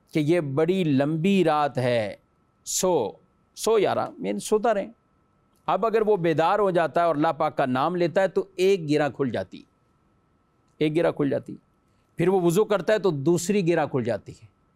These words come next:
یعنی بیدار ہوتا ہے تو ایک گرہ کھل جاتی ہے،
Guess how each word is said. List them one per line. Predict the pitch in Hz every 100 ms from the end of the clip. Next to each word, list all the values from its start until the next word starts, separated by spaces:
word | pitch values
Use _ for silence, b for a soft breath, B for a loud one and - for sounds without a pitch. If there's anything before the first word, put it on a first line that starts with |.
| -
یعنی | 156 208
بیدار | 208 139 156 147 196 240
ہوتا | 240 185 226
ہے | 220 233
تو | - 214 -
ایک | 208 208 156
گرہ | 185 214 180
کھل | 165
جاتی | 127 104 110
ہے، | 95